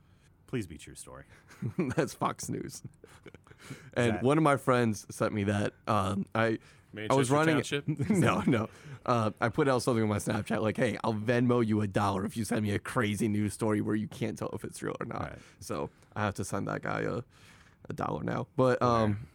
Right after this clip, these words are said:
Speaker 1: Where was that at? Do we know?
Speaker 2: Oh, I have no idea where that was. I think, no, it was Florida. It was
Speaker 1: Florida.
Speaker 2: Florida. Yeah.
Speaker 1: Florida man.
Speaker 2: Of course, yeah.
Speaker 1: Florida man
Speaker 2: <laughs>
Speaker 1: in bull outfit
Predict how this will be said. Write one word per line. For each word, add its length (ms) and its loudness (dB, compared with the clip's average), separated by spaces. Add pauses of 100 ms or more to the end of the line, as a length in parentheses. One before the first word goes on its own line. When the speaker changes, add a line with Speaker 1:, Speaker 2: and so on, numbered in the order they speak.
(140)
Speaker 1:
Where 140 2
was 140 2
that 180 2
at? 200 -2 (280)
Do 60 -8
we 80 -2
know? 220 -2 (320)
Speaker 2:
Oh, 80 2
I 60 2
have 140 -2
no 120 -6
idea 260 -4
where 120 -4
that 180 -4
was. 280 -6 (460)
I 80 2
think, 200 2
no, 140 4
it 20 4
was 120 2
Florida. 380 0 (240)
It 40 -2
was 220 4
Speaker 1:
Florida. 300 0 (120)
Speaker 2:
Florida. 100 -18
Yeah. 80 -2
Speaker 1:
Florida 260 4
man. 360 4
Speaker 2:
Of 60 2
course, 200 2
yeah. 60 -8
Speaker 1:
Florida 340 4
man 760 4
Speaker 2:
<laughs> 40 -6
Speaker 1:
in 180 2
bull 220 2 (100)
outfit 640 0